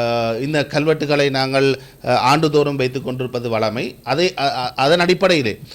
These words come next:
இறுதி யுத்த காலத்தில் கூட ஏராளமான, அ, மாவீரர்கள், அ, வீரச்சாவை தழுவித்துக் கொண்டிருந்தார்கள். அவர்களுடைய பெயர்களும் இறுதியாக எங்களாலே சேர்க்கப்பட்டிருந்தது. இந்த நிலையில் அது ஒவ்வொரு தமிழ் மக்களுடைய, ஒவ்வொரு, அ,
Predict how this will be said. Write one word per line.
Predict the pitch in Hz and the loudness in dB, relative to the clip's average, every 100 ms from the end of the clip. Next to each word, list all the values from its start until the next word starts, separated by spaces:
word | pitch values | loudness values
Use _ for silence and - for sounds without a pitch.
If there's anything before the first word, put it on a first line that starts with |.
| - | -4
இறுதி | 135 190 214 | 0 2 2
யுத்த | 175 185 | 0 0
காலத்தில் | 170 165 160 160 156 | 2 4 4 2 -4
கூட | 139 156 185 190 | 0 4 4 2
ஏராளமான, | - 143 147 143 139 135 135 135 131 - - - - | 0 0 2 0 -2 -6 -6 -4 -6 -8 -18 -20 -6
அ, | 120 117 113 113 110 107 | -2 0 2 2 0 -2
மாவீரர்கள், | 113 123 135 135 117 135 127 120 | -2 -2 0 0 0 2 2 0
அ, | 117 113 110 107 | 0 0 2 2
வீரச்சாவை | 123 135 135 127 123 | 2 0 0 0 0
தழுவித்துக் | 120 120 117 | -2 -4 -4
கொண்டிருந்தார்கள். | 113 117 113 117 113 151 - - - - | -4 -4 -2 0 2 0 -2 -4 -20 -4
அவர்களுடைய | 123 165 190 190 180 180 | 2 4 4 4 4 2
பெயர்களும் | 165 156 147 165 180 - - - | 2 2 2 -2 -2 -8 -20 -10
இறுதியாக | 131 180 196 208 180 165 160 131 120 | -2 0 4 6 6 6 6 6 2
எங்களாலே | 131 139 139 135 123 - | 0 4 4 4 2 2
சேர்க்கப்பட்டிருந்தது. | 139 139 123 117 120 117 113 147 - - - - | 2 2 0 0 -4 -4 -4 -4 -6 -10 -20 -6
இந்த | 151 233 233 | -2 0 0
நிலையில் | 220 202 202 208 - | 0 0 -2 -4 -4
அது | 156 247 | -2 -2
ஒவ்வொரு | 202 240 311 302 | -4 -2 2 2
தமிழ் | 208 170 190 | 0 -2 -2
மக்களுடைய, | 185 170 165 147 131 117 | -4 -4 -4 -4 -4 -4
ஒவ்வொரு, | 147 226 240 196 165 - - | 0 2 4 4 2 -2 -18
அ, | - | -4